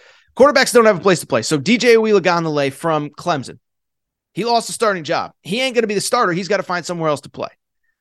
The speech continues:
Those guys are in the portal. We also have the end of the bench guys. Like, everyone's making a big deal about Alabama's lost eleven, twelve players to the portal. I think, like, maybe one of them was a player that Nick Saban truly wanted back next year. The rest were guys that were not gonna play anyway.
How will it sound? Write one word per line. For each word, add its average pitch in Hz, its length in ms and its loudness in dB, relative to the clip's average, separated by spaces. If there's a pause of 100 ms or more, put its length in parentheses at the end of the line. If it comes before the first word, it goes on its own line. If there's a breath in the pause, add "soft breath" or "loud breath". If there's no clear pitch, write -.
(100)
Those 214 360 6
guys 151 260 4
are 139 60 2
in 123 80 -2
the 120 60 -4
portal. - 340 -12 (480 soft breath)
We 196 140 6
also 262 300 6
have 196 400 4 (220)
the 202 220 4
end 208 140 4
of 180 60 0
the 175 60 0
bench 175 260 0
guys. - 340 -10 (340)
Like, 196 160 4
everyone's 294 260 6
making 254 200 2
a 233 40 0
big 214 140 0
deal 226 180 6
about 196 320 4
Alabama's 202 800 2
lost 175 340 -4
eleven, 180 380 -4
twelve 185 300 -2
players 196 280 -4
to - 60 -18
the 127 80 -16
portal. 208 420 0 (560)
I 185 80 0
think, 294 160 -4
like, 208 160 -2
maybe 202 280 -2
one 151 400 2
of 175 100 2
them 120 220 -10 (260)
was 175 140 0
a 180 60 -2
player 208 300 0
that 175 120 0
Nick 185 140 -6
Saban 180 360 -4
truly 190 280 -6
wanted 165 260 -4
back 196 240 -2
next 180 280 -6
year. 190 100 2
The 202 100 -2
rest 262 240 -6
were 202 120 -8
guys 190 260 -2
that 180 120 -6
were 170 160 -8
not 180 200 -6
gonna 170 120 -6
play 147 240 -2
anyway. 196 300 -2